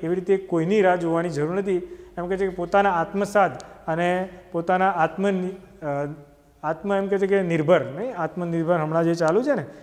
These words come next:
કે ભારત આત્મનિર્ભર દેશ છે, એવી રીતે આત્મનિર્ભર થઈ અને પોતાની જાતે જ આ રીતે જો પ્રયાસ કરશો તો તમે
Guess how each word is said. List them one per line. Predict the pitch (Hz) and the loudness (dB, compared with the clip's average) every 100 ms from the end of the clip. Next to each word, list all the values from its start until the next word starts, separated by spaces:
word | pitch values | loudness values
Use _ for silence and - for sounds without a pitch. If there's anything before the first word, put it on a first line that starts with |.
| - - | -12 -8
કે | |
ભારત | 147 143 175 185 | -4 -2 0 -2
આત્મનિર્ભર | 165 180 180 170 175 | -4 -2 -2 -2 0
દેશ | 170 160 | 0 -2
છે, | 160 | -2
એવી | 147 | -6
રીતે | 165 | -4
આત્મનિર્ભર | 156 156 180 208 196 165 185 | 0 0 0 0 0 0 -2
થઈ | - 208 165 - - - - | 2 4 4 0 -12 -20 -10
અને | 160 165 | -8 -6
પોતાની | 160 160 180 180 | -4 0 0 0
જાતે | 147 151 156 220 | 0 0 4 6
જ | 147 - - - - | 4 -2 -14 -14 -4
આ | 165 | -2
રીતે | 175 185 | 0 -2
જો | 170 180 | -2 -2
પ્રયાસ | 180 165 185 - | 2 2 2 2
કરશો | 185 170 190 143 - - - | -4 0 -2 -2 -10 -20 -6
તો | 170 170 170 | 0 0 0
તમે | 170 160 170 151 | -4 -2 -2 -2